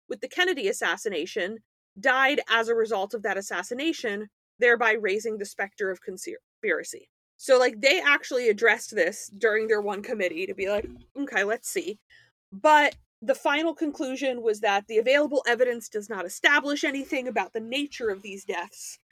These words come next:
which indicates they're related in any way, basically. So they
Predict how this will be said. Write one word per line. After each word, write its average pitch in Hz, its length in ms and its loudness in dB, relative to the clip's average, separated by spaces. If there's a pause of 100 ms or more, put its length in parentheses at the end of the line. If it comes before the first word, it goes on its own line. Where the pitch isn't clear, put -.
(400)
which 226 160 -8
indicates 240 560 0
they're 214 160 2
related 233 560 2
in 196 100 0
any 185 220 -4
way, - 160 -10 (400)
basically. - 560 -12 (240)
So 226 240 0
they 214 240 2